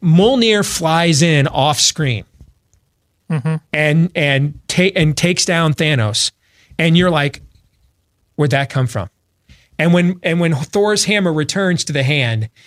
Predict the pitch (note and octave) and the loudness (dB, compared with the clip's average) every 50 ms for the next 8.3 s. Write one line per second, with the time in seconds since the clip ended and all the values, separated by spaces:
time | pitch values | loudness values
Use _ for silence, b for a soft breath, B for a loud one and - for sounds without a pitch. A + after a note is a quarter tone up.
0 | b b b b D3+ D3 D3+ D#3 D3 - - F3+ F3+ E3+ E3 D#3 D3 - - - | b b b b -2 0 2 2 2 2 2 2 2 2 0 0 0 -2 -2 -2
1 | D#3 D3+ D3+ C#3+ - D3 C3+ C3 C#3 C3+ B2 A#2 G#2+ - A2+ G#2 - - C#3 C#3 | -2 -2 -2 -2 -2 -2 0 0 0 0 0 0 -2 -2 -4 -4 -2 0 0 2
2 | C#3 C3+ C3+ C3+ - - _ _ _ _ - - E3 D#3+ D#3+ D3+ B B B B | 2 2 0 0 -2 -6 _ _ _ _ -2 0 2 2 0 -2 B B B B
3 | B B B F#3+ G3 F#3 E3+ C3 D3 D3 D#3+ F3+ F#3 F#3+ F3+ E3 F3+ F3 - - | B B B 2 4 4 2 0 0 0 2 2 4 4 4 2 2 0 0 0
4 | D#3+ D3 D3 D#3+ E3+ E3 D#3 D3+ C3 C#3 C3 C#3 C#3+ C#3+ - F#3 G3 F#3+ - _ | 0 2 2 2 2 2 2 2 0 0 0 0 0 0 -2 -4 -4 -4 -8 _
5 | _ _ _ _ _ B B B B B B B B B E3 E3 F3+ E3 D3+ D3 | _ _ _ _ _ B B B B B B B B B 0 2 2 2 2 2
6 | C#3+ B2+ A#2 A2 E3 D#3+ E3 F3 F3+ G#3 A3 G3 - - G3 F3+ C#3+ F#3 G3 - | 0 0 -2 -2 -2 -2 -2 0 0 0 0 -2 0 0 -2 0 0 -2 -2 0
7 | G3 G3+ G3 - - G#3 F#3+ - - G3 F#3 D#3 - - G3 F3 G3 F3+ D#3+ E3+ | -2 -2 -2 -2 -2 -2 -2 -2 -2 -2 -4 -4 -2 -4 -2 -2 0 0 0 -2
8 | D#3 E3+ F3+ F#3+ F#3 | -2 0 -2 -2 -4